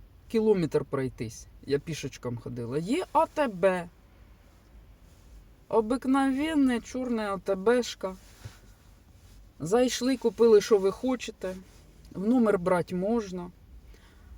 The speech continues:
Да, там ніхто ж не каже, що треба ужиратися, там туди-сюди. Але ви, х-, якщо хочете, то ви можете дійсно прийти в номер зі всім своїм. В номері холодильничок є.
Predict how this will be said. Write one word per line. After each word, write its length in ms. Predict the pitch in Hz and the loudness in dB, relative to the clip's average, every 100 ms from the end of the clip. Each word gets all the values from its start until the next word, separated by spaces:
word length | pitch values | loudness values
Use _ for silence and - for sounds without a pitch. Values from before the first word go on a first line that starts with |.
| - | -16
Да, 220 | - 175 156 | -6 -2 0
там 200 | 151 165 | 0 -2
ніхто 220 | 170 240 | -2 -4
ж 120 | 220 | -4
не 60 | 190 | 0
каже, 280 | 226 190 | 0 0
що 140 | 160 143 | -6 -6
треба 260 | 160 151 | -4 -2
ужиратися, 580 | 147 147 156 185 202 160 | -2 -2 -2 -2 -2 -4
там 240 | 143 143 143 | -4 -4 -4
туди-сюди. 500 | 151 147 - 135 127 | -4 -4 -4 -6 -2
Але 300 | 135 170 190 | -2 -2 -2
ви, 140 | 170 | -4
х-, 120 | - | -6
якщо 340 | - 156 - 160 | -4 -4 -6 -12
хочете, 500 | - 220 - - 254 | -6 -6 -6 -10 -10
то 220 | - 170 156 | -6 -6 -6
ви 240 | 160 151 | -4 -4
можете 560 | 151 165 151 - 131 127 | -4 -4 -8 -8 -10 -10
дійсно 520 | 143 220 - 185 175 | -10 -12 -10 -10 -10
прийти 340 | - 151 139 147 | -6 -6 -4 -4
в 40 | |
номер 420 | 151 202 190 165 | -2 -4 -8 -10
зі 180 | - - | -10 -10
всім 260 | 139 180 180 | -10 -10 -10
своїм. 380 | 131 135 175 | -6 -6 -6
В 80 | 185 | -6
номері 320 | 156 156 139 | -4 -4 -6
холодильничок 800 | 135 131 139 143 147 135 - - 156 | -6 -6 -6 -4 -4 -4 -8 -14 -10
є. 220 | 196 | -8